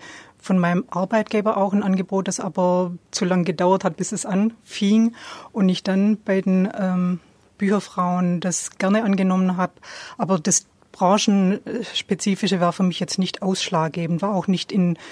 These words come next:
unserem Mentoring-Paar so das Thema, weil meine Mentorin ja auch ein bisschen, also schon aus der Buchbranche, aber es ging mehr um diese Führungsfragen,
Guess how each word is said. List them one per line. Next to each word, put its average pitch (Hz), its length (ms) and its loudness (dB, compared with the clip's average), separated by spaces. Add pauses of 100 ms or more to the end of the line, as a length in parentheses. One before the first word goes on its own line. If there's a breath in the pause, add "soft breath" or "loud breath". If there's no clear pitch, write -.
(220 loud breath)
unserem 170 600 0
Mentoring-Paar 170 1300 -2
so 175 260 -2
das 165 200 -2
Thema, 180 420 0
weil 175 120 2
meine 170 240 0
Mentorin 175 560 -2
ja 185 140 -2
auch 185 200 -2
ein 185 100 2
bisschen, 180 420 0 (260 loud breath)
also 196 280 2
schon 185 320 2
aus 214 160 -6
der 170 80 -4
Buchbranche, 190 800 -2
aber 180 260 0 (280 loud breath)
es - 120 -12
ging 190 200 4
mehr 175 220 4
um 185 160 2
diese 175 600 0
Führungsfragen, 160 1120 2